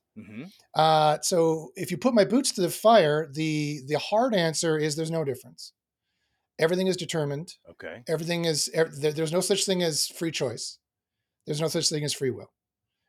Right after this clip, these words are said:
Speaker 2: Everything is determined. Uh, I don't believe in quantum stochasticism.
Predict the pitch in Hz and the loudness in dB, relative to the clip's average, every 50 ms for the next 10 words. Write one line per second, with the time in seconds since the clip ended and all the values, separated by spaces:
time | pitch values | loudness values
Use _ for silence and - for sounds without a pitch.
0 | _ _ _ - 151 151 151 165 175 175 160 208 202 - 185 170 156 151 151 156 | _ _ _ 0 0 2 2 0 -2 -2 -4 -4 -4 -2 0 0 0 0 -2 -4
1 | 156 - - _ _ _ _ _ _ _ - 139 131 131 127 131 139 135 131 170 | -6 -10 -14 _ _ _ _ _ _ _ -6 -4 -4 -4 -2 0 0 2 4 4
2 | 170 175 175 175 165 170 170 165 139 156 160 151 151 147 143 143 147 - - 165 | 2 4 2 0 0 2 0 0 2 2 0 2 2 -2 -4 -6 -8 -6 -2 -2
3 | 156 151 - 160 151 151 143 139 - - 151 131 - - 180 180 175 - - - | -2 0 0 -2 -2 -2 -2 -4 -2 -2 -4 -4 -2 0 2 2 2 2 -2 -4
4 | - - 185 175 175 180 190 202 202 | -4 -2 -2 -2 -2 -2 -4 -4 -6